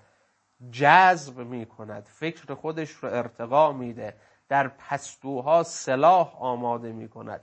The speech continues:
وقتی که یأتیکم، یعنی وقتی که حرکت کرد و به سمت شما آمد،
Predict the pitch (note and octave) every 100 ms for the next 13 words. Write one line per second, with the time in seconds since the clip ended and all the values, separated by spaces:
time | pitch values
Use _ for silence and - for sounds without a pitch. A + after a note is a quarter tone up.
0 | _ _ _ B2+ C3+ F3+ A#3 - _ F#3+
1 | F3 D#3 D3 C#3 C3 C3 A#2 B2 - C3
2 | B2 D#3 C#3+ B2 D3 B2+ C#3+ E3+ _ -
3 | C3+ C3+ - - - B2 B2 B2 D#3 E3
4 | _ - B2 B2 B2+ A#2+ A#2+ B2 A#2+ A#2
5 | B2+ - A#2 B2 B2 A#2+ A#2+ D3+ E3+